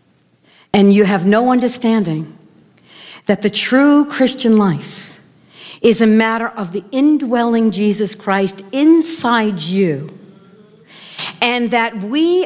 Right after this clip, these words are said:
are to learn how to be people that are led by his Spirit,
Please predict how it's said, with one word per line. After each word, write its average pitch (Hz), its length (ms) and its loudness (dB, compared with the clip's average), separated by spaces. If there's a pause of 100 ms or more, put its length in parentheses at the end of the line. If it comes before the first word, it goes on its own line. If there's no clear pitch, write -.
are 240 140 -4
to 233 160 -8
learn 202 840 -2 (320)
how 330 440 0
to 339 120 -6
be 285 160 -2
people 170 640 -6 (240)
that 247 120 2
are 220 60 2
led 254 680 0
by 240 280 0
his 240 300 -2
Spirit, - 880 -4